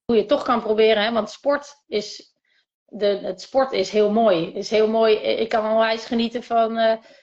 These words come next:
een goede proef. Eh, en, en jonge, ik vind jonge paarden meenemen ook nog altijd ontzettend leuk om te doen. Eh, Grand Prix reizen is ontzettend leuk om te doen. Eh, de, de afwisseling is heel mooi. Maar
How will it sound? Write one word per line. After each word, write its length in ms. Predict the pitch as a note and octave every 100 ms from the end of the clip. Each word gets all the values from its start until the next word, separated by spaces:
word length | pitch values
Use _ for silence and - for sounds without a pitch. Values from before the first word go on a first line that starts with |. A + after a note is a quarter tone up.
| _
een 160 | - A3
goede 300 | C4 B3 A3+
proef. 400 | A#3+ C4+ B3 -
Eh, 540 | G#3+ G#3+ A3 A3 A3+
en, 260 | A3+ A3+ -
en 180 | G#3+
jonge, 480 | A3+ A#3 A3+ - A#3
ik 140 | - A#3
vind 200 | B3+ A3
jonge 220 | B3+ A#3
paarden 320 | A#3+ A#3 A#3
meenemen 400 | A3 A3 A3 G#3+
ook 80 | G#3
nog 140 | G#3+
altijd 220 | G#3+ G#3 -
ontzettend 440 | A3 - B3 A#3
leuk 200 | A3 G#3+
om 120 | G#3+
te 80 | G3
doen. 340 | G#3 G#3+ G#3+
Eh, 440 | G#3+ G3+ G3 G3 G3
Grand 200 | F#3+ G#3
Prix 220 | G#3 B3+ B3
reizen 240 | A#3 A3+
is 60 | A3
ontzettend 340 | G#3 A3+ A3+
leuk 200 | G#3+ G#3+
om 100 | A3
te 100 | G#3
doen. 360 | G#3+ G#3+ G#3+ - _ _ _
Eh, 220 | G#3+ G#3
de, 280 | G#3 G3+ G#3+
de 120 | G#3+
afwisseling 500 | - B3+ A#3 A3+ A3+
is 120 | G#3
heel 160 | A3+ G#3
mooi. 180 | G#3 G#3
Maar 220 | G#3 C4